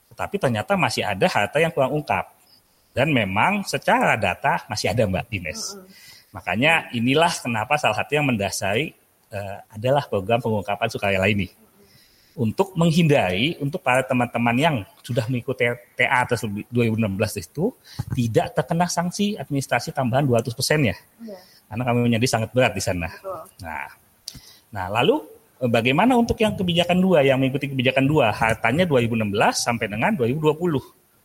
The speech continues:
Speaker 1: Nah, makin, eh, ke sini, seperti yang para pendengar ketahui, data itu makin banyak.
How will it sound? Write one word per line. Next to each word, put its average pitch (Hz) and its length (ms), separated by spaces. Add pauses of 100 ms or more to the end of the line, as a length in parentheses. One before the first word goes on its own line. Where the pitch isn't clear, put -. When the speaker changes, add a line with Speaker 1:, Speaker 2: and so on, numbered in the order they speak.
(640)
Speaker 1:
Nah, 98 320
makin, 190 720
eh, 113 680 (600)
ke 143 120 (440)
sini, - 480 (320)
seperti 113 480
yang 104 320 (240)
para 101 160
pendengar 104 240
ketahui, 131 480 (320)
data 131 320
itu 147 240
makin 175 240
banyak. 135 400